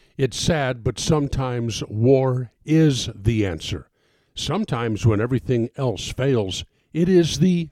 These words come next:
only answer. And thank goodness that America has always had men and women who will answer that call, who will leave their farms, their jobs, their families,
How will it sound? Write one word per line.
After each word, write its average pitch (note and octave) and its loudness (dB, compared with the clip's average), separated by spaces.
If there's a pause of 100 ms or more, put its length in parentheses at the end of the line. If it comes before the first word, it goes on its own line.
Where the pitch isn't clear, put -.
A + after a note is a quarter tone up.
(160)
only D#3 2 (140)
answer. G#2 -4 (420)
And G#2 -4
thank C3+ -4
goodness G#2 -2 (480)
that A2+ -2 (160)
America C#3 0
has A#2 -2
always F#3 2
had F2+ -4 (100)
men C#3+ 0
and D#3 4
women F#2 0 (400)
who D#3 8
will C#3 4
answer D#3 0
that C3+ -6
call, C#3 -4 (240)
who C#3+ 2
will C3 2
leave C3+ 0
their A#2 2
farms, C#3+ -2
their A2 0
jobs, B2 -4 (340)
their A2+ 0
families, C3+ -4